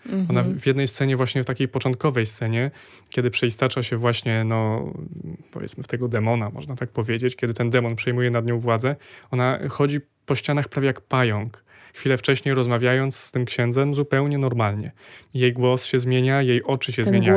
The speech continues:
Speaker 1: głos jest też niezwykły, tak.
Speaker 2: Tak, ale te oczy też, też myślę, że są ważnym wątkiem, y, bo ona ma wyjątkowe oczy, y, i to już wiemy po pociągu, że te oczy mogą dużo powiedzieć,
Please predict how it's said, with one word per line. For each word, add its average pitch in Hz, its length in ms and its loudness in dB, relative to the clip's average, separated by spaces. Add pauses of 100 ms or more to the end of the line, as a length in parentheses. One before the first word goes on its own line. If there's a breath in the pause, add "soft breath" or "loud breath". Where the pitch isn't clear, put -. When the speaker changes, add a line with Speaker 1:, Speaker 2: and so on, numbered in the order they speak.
Speaker 1:
głos 196 260 4
jest 175 160 -2
też 190 220 0
niezwykły, 175 500 0
tak. 151 160 0 (140)
Speaker 2:
Tak, - 120 -12 (280)
ale 139 160 0
te 143 120 2
oczy 139 200 0
też, 135 300 0 (100)
też 139 200 0
myślę, 131 180 0
że 120 100 0
są 127 160 0
ważnym 123 320 0
wątkiem, 127 420 0
y, 147 120 -2 (280)
bo 127 200 -2
ona 131 460 2 (800 soft breath)
ma 143 120 2
wyjątkowe 147 540 0
oczy, 127 480 0 (580)
y, 127 100 2
i 135 120 -2
to 139 100 2
już 123 140 4
wiemy 123 240 0
po 127 120 -2
pociągu, 123 680 0
że 131 140 0
te - 140 -2
oczy 127 200 -2
mogą 123 220 0
dużo 127 220 2
powiedzieć, 120 540 -2